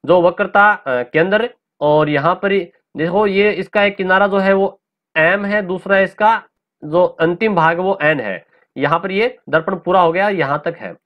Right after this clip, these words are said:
तो ये एम और एन का जो बीच का जो भाग है वो ओ यानी कि ध्रुव कहलाता है। क्या कहलाता है वो? ध्रुव। तो सी और ओ को मिलाने वाली रेखा,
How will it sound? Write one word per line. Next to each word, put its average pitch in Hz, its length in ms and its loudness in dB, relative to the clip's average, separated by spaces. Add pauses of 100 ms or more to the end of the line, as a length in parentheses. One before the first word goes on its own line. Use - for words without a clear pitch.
(380)
तो 190 60 0
ये 214 260 2
एम 214 300 2
और 214 180 -2
एन 185 280 0
का 220 120 0
जो 208 100 -2
बीच 190 300 -6
का 240 120 2
जो 214 120 0
भाग 156 300 0
है 135 140 0
वो 151 320 -4
ओ 214 320 4
यानी 185 220 0
कि 196 120 -4
ध्रुव 160 300 -2
कहलाता 101 360 -4
है। 87 120 -16
क्या 139 140 -6
कहलाता 143 300 -2
है 156 80 -2
वो? 220 240 -6 (260)
ध्रुव। 107 340 -6 (460)
तो 208 180 4
सी 240 500 -2
और 202 240 0
ओ 202 240 -2
को 208 100 0
मिलाने 185 300 2
वाली 180 200 2
रेखा, 113 440 -4